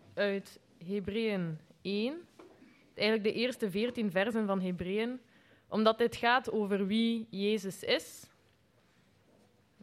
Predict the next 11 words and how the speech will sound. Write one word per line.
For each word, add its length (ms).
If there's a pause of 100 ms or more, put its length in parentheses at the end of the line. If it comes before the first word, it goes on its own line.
(160)
De 100
plaats 380
die 120
hij 160
heeft 500
toegewezen 520
gekregen 800
van 240
God 340
de 100
Vader. 560